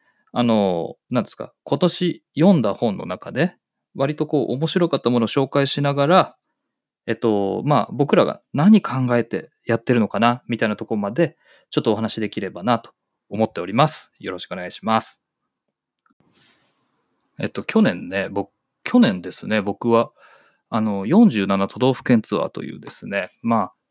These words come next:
なんですか、四十七都道府県、なんか全部でリアルイベントをするという企画を、あの、うちの会社でやってまして、まあ、販売会とトークイベントを合わせたような、あの、イベントだったんですけど、それをですね、まあ、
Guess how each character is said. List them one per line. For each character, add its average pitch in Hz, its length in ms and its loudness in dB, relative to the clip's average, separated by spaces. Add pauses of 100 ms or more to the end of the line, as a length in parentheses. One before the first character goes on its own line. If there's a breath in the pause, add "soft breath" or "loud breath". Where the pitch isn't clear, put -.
(640)
な 117 100 0
ん - 40 0
で - 20 -16
す - 80 -14
か、 - 120 -14
四 147 280 2
十 123 140 -2
七 120 180 2
都 135 100 -2
道 139 120 2
府 - 80 -16
県、 - 340 -2 (260)
な 113 120 2
ん - 20 -8
か 95 100 -2
全 151 280 4
部 110 100 4
で 95 80 0
リ 107 160 4
ア 127 80 4
ル 131 80 4
イ 135 80 2
ベ 113 120 2
ン 78 100 -6
ト - 140 -8
を - 40 -18
す - 220 0
る 117 200 2 (160)
と 98 120 -2
い 87 60 -4
う 82 40 -10
企 - 160 -10
画 92 260 -4
を、 107 200 -8 (600)
あ 107 80 2
の、 95 220 0
う 104 80 0
ち 117 100 0
の 113 100 4
会 101 120 2
社 - 80 0
で 90 80 -2
や 92 120 0
っ - 80 -10
て 101 100 -2
ま 92 100 -2
し - 140 -8
て、 - 260 -12 (580)
ま 135 100 2
あ、 - 40 -4
販 165 220 4
売 156 240 0
会 143 160 2
と 139 100 0
ト 160 140 2
ー 160 40 0
ク 170 80 4
イ 170 60 6
ベ 101 120 0
ン - 40 -8
ト - 100 -6
を 73 40 0
合 98 80 2
わ 113 80 2
せ 113 100 -4
た 80 140 -6
よ 80 100 -8
う - 40 -14
な、 - 120 -16 (540)
あ 104 100 0
の、 87 460 0
イ 107 80 0
ベ 107 100 4
ン 101 60 0
ト 104 80 2
だ 104 60 4
っ 101 60 -2
た - 100 -10
ん - 40 -12
で - 80 -14
す - 80 -12
け - 120 -14
ど、 - 180 -4 (400 soft breath)
そ - 180 0
れ 156 80 6
を 147 100 4
で 135 80 -2
す - 140 -6
ね、 - 140 -14
ま 127 120 0
あ、 - 140 -4